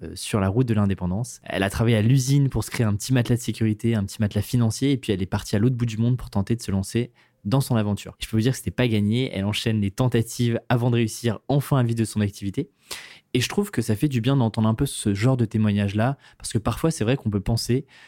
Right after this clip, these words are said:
que, bah, c'est simple pour tout le monde, qu'on crée son statut, et puis, euh, et puis, euh, c'est parti pour la vie, euh, de liberté. Eh bien non, c'est pas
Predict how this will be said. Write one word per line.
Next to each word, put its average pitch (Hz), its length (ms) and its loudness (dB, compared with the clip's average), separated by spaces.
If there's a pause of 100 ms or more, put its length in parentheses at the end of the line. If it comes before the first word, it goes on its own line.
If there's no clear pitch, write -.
(160)
que, 123 240 2
bah, 104 120 -2
c'est 107 160 -6
simple 135 200 2
pour 113 120 -2
tout - 120 -2
le 110 60 4
monde, 131 300 4
qu'on 107 200 -2
crée - 160 0
son 110 140 -2
statut, 123 680 0
et 98 100 -2
puis, 113 320 -2
euh, 98 140 0
et 98 40 -2
puis, 110 280 0
euh, 98 480 -2
c'est - 180 -6
parti - 320 -4
pour 107 140 -2
la 98 100 2
vie, 113 280 0 (280)
euh, 95 100 -12
de 101 160 -2
liberté. 123 520 0 (500)
Eh 104 60 -2
bien 110 160 2
non, 120 280 2
c'est - 300 -8
pas 123 240 0